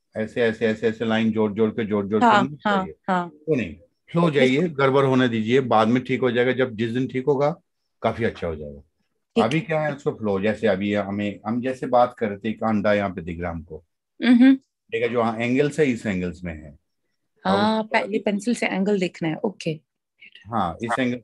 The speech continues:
Speaker 1: में है ना अंडे का।
Speaker 2: हम्म,
Speaker 1: अंडा,
Speaker 2: हम्म, हम्म, हम्म।
Speaker 1: अंडा खड़ा नहीं है, ऐसे लेटा हुआ, लेटा हो तो ऐसा नहीं लेटा, ऐसे लेटा है।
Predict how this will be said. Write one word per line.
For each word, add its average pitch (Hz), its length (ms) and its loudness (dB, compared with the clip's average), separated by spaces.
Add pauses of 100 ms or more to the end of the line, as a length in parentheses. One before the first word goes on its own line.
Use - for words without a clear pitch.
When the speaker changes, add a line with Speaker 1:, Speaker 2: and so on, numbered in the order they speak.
Speaker 1:
में 120 80 -8
है 127 60 -4
ना 165 140 0
अंडे 120 220 4
का। 104 140 0
Speaker 2:
हम्म, - 720 0
Speaker 1:
अंडा, 262 120 10
Speaker 2:
हम्म, 254 200 8
हम्म, 262 160 8
हम्म। 247 80 6
Speaker 1:
अंडा - 400 -4
खड़ा 135 260 4
नहीं 135 200 4
है, 147 100 0
ऐसे 135 240 -2
लेटा 95 220 0
हुआ, 87 180 0
लेटा 113 240 0
हो 151 120 4
तो 147 100 6
ऐसा 131 200 4
नहीं 143 160 0
लेटा, 135 260 2
ऐसे 113 160 0
लेटा 87 220 -4
है। 82 100 -6